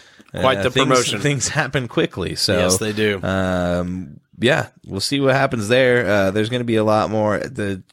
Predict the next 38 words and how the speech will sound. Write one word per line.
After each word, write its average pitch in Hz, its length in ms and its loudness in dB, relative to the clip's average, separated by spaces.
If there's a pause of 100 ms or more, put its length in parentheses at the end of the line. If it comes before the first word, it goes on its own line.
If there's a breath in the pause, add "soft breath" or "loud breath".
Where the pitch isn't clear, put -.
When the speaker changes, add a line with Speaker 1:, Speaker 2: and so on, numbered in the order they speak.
Speaker 1:
college 131 300 2
football, 92 360 0
there's 87 180 0
so 92 280 0
many 87 400 -2 (920 loud breath)
just - 300 -2
changes 90 680 2 (200)
by 85 220 0
coaches 87 520 -2
and, 82 180 -6
and 82 400 -8 (120)
O 95 160 -2
Cs 87 440 0
and 90 140 -6
D 90 180 -2
Cs. 87 440 -2
They 92 220 2
all 90 260 2
just 82 200 -4
move 82 280 -4
around 80 480 -6
Speaker 2:
Yeah. 107 180 2
Speaker 1:
constantly. 82 480 -8
So. - 160 -4
Speaker 2:
It's - 140 0
pretty 170 180 2
wild 120 380 2
how 110 220 0
when, 107 200 -4
like, 104 220 -6
a 104 60 -4
big 104 340 -2
position 104 420 -2
like 98 220 -10
that 98 180 -4
opens 98 340 -8
up 101 200 -4
too, 101 360 -4